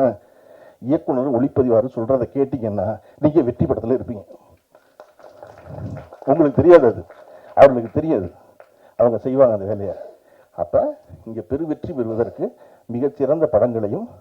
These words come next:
மிகச்சிறந்த மனிதர்களையும் உடன் வைத்துக் கொள்வதுதான் முக்கியம். சிவபிரகாஷ் அவர்களுக்கு முதல் படத்திலேயே அந்த வாய்ப்பு அமைந்திருக்கிறது. அவர் பெருவெற்றி பெறுவது முக்கியம். அதை விட ஒரு முக்கிய செய்தி, பொதுவாக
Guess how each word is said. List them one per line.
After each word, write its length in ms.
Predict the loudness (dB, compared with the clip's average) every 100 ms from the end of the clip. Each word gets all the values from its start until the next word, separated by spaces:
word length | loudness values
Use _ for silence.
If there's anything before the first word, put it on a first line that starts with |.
| _
மிகச்சிறந்த 600 | -8 -4 -4 -4 -2 0
மனிதர்களையும் 580 | 0 -2 -4 -6 -6 -4
உடன் 180 | -4 -4
வைத்துக் 260 | -4 -6
கொள்வதுதான் 360 | -8 -6 -4 -6
முக்கியம். 400 | -8 -8 -10 -10 _ -20 -20 -2
சிவபிரகாஷ் 540 | -2 2 6 6 6
அவர்களுக்கு 580 | 2 -2 -4 0 0 0 -10 -16
முதல் 300 | -4 0 2
படத்திலேயே 560 | 0 -4 -4 -8 -4 -6 -6 -12
அந்த 220 | -12 -4 0
வாய்ப்பு 360 | 2 2 2
அமைந்திருக்கிறது. 840 | 0 -2 -6 -8 -10 -12 -10 -14 -18 _ -20
அவர் 280 | -10 -6 -6
பெருவெற்றி 440 | -6 -6 -6 -6 -6
பெறுவது 300 | -6 -6 -8
முக்கியம். 420 | -10 -10 -12 -12 -18 _ _
அதை 240 | _ -6 -4
விட 160 | 0
ஒரு 100 | 0
முக்கிய 360 | -2 -8 -8 -8
செய்தி, 440 | -8 -12 -16 -18 -20 _ _ _ _ _ _ _ _ _
பொதுவாக 640 | -6 0 6 6 6 -4